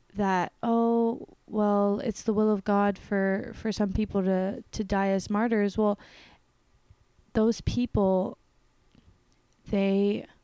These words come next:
were, they're entering into, um, the promised land. They're entering into, like, heaven, and it's, it's,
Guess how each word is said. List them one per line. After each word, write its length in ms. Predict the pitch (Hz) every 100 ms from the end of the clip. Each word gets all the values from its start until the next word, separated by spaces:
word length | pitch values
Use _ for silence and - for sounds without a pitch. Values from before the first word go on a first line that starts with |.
| _ _ _ _ _ _
were, 220 | 214 202 196 _ _ _ _ _ _ _ _ _ _ _ _ _ _ _ _ _ _ _ _
they're 180 | 220 226
entering 480 | - 240 233 233 196
into, 1080 | - 220 233 240 226 - 214 196 185 190 - - - _ _ -
um, 300 | 208 190 185
the 100 | 185
promised 480 | - 208 226 254 -
land. 260 | 185 -
They're 80 | 208
entering 600 | 208 214 220 247 240 233 -
into, 840 | 220 233 247 - - 214 202 196 202 - - - _ _ _ _ _ _ _ _ _
like, 460 | 214 202 - - - _
heaven, 640 | - - 214 240 285 185 170
and 240 | - 208
it's, 360 | 214 196 - - -
it's, 640 | 220 - - - - -